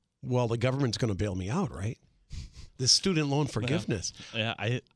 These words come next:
Speaker 2: I
Speaker 1: I
Speaker 2: hope that's not the case. I, I don't know how many people are gonna, are really happy with that.
Speaker 1: I
Speaker 2: That,
Speaker 1: can't
Speaker 2: but
Speaker 1: think of many.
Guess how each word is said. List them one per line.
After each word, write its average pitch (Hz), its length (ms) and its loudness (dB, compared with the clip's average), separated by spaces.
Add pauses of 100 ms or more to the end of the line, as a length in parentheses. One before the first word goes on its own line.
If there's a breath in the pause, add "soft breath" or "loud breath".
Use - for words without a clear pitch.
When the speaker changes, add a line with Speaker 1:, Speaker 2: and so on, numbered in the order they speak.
(140)
Speaker 2:
I - 120 0
Speaker 1:
I 117 220 2
Speaker 2:
hope - 220 -4
that's 180 260 2
not 175 160 0
the 160 60 -6
case. 175 380 -2
I, 104 180 -2 (540)
I 117 60 -12
don't 147 120 -4
know 131 80 -2
how 127 80 -4
many 131 120 -2
people 131 240 -4
are 110 40 -6
gonna, 110 220 -4 (160)
are 101 100 -8
really 107 280 -4
happy 131 340 -6
with 156 220 -8
that. 180 240 -8 (560)
Speaker 1:
I 90 460 -2
Speaker 2:
That, 113 300 -6
Speaker 1:
can't 123 180 2
Speaker 2:
but - 60 0
Speaker 1:
think 160 140 4
of 131 60 2
many. 165 420 2